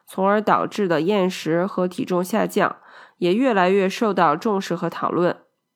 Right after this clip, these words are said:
长期以来，我们的社会推崇以瘦为美，在当代无所不在的社交媒体的助力下，每个人的身体形象都会被吹毛求疵的评论。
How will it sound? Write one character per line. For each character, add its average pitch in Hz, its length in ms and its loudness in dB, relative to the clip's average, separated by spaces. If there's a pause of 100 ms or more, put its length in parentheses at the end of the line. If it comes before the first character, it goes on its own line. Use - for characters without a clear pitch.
(400)
长 202 220 0
期 240 200 -2
以 208 60 4
来， 170 380 4
我 175 120 4
们 170 140 4
的 196 80 4
社 208 240 0
会 185 300 2
推 220 180 0
崇 202 260 0
以 170 120 2
瘦 311 260 0
为 170 180 2
美， 165 360 -2 (400)
在 226 200 2
当 262 220 2
代 233 260 4
无 185 160 2
所 226 200 0
不 170 160 -4
在 202 240 0
的 175 120 0
社 196 160 -2
交 185 200 0
媒 165 180 2
体 175 160 -4
的 131 80 0
助 190 240 0
力 170 140 2
下， 170 400 -2 (300)
每 190 240 2
个 247 180 2
人 220 160 4
的 214 100 2
身 240 220 0
体 214 160 -2
形 165 240 -2
象 170 320 0
都 294 200 0
会 285 160 0
被 202 220 0
吹 226 240 -2
毛 180 180 2
求 190 240 -4
疵 202 200 -6
的 196 80 0
评 151 280 -4
论。 180 220 0